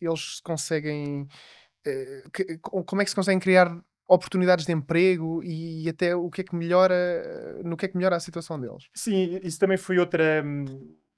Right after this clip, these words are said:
Speaker 2: outra experiência que, que fomos tendo ao longo da, do caminho que a, que a Social Innovation Sports tem percorrido. Nós, quando lançámos esse projeto do Welcome Sports Club, começamos a trabalhar com, com esses jovens que tinham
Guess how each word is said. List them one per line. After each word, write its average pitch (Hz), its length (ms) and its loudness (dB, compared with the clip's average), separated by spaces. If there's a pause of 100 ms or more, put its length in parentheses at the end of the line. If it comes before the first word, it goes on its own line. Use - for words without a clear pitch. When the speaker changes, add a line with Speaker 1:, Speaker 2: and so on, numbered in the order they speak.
(160)
Speaker 2:
outra 151 320 -8
experiência 143 640 -4
que, 135 240 -10
que 127 80 -20
fomos 135 320 -10
tendo 131 260 -4
ao 131 60 0
longo 127 260 -4
da, 123 340 -2 (280)
do 123 140 -8
caminho 131 440 -4
que 127 140 -10
a, 120 140 -8
que 120 100 -16
a 120 40 -12
Social 127 300 -10
Innovation 120 280 -10
Sports 120 340 -10
tem 123 100 -8
percorrido. 135 500 -10 (440)
Nós, 151 140 -2
quando 160 160 2
lançámos 151 360 2
esse 143 120 -6
projeto 139 420 0
do 139 60 -8
Welcome 139 300 2
Sports 131 380 -6
Club, 135 340 -2 (500)
começamos 151 580 0
a 143 60 0
trabalhar 143 380 2
com, 127 280 -10
com 127 120 -10
esses 135 160 -8
jovens 123 440 -2
que - 120 -20
tinham 120 400 -10